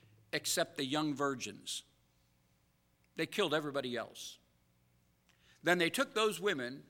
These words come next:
and they took 'em to the tribe of Benjamin, says, "Here's women for you to continue your tribe." And then they said this, "If that's not enough,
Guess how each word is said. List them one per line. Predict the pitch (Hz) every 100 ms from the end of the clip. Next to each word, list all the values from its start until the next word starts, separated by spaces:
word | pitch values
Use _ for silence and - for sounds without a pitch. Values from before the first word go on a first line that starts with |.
| _ _ - - _ _ _ -
and | 165
they | 165
took | 160 240
'em | 208
to | 180
the |
tribe | 165 185 175 170
of | 151
Benjamin, | 175 143 135 139
says, | - 135 - -
"Here's | - 180 170
women | 165 160 143
for | - 143
you | 139
to | 123
continue | 135 117 147 135
your | 120 117
tribe." | - 107 - - _ _ _ _ _ _ _ _ _ _ _ _ _ - - _ _ _ -
And | 156
then | 185
they | 180 165
said | 175 143
this, | 160 98 - - - _ _ _ _ _ -
"If | 143
that's | 190 226 -
not | 220 196
enough, | 170 196 135 139 - -